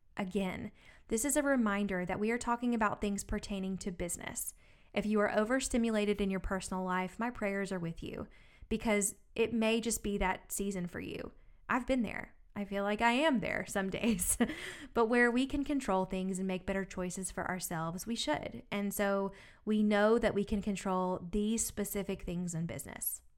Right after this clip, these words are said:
So your top three things that cause overstimulation as a business owner are, one, being too connected.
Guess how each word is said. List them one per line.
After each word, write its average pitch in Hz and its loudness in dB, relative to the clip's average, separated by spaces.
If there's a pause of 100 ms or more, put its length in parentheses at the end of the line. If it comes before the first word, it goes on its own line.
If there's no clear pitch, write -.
(720)
So - 0
your 220 2
top 240 2
three 208 0
things - -4 (100)
that 196 0
cause 196 0
overstimulation 220 0
as 190 -4
a 196 -2
business 180 -4
owner - -6 (880)
are, 190 2
one, 208 0 (360)
being 226 6
too 226 0
connected. - -4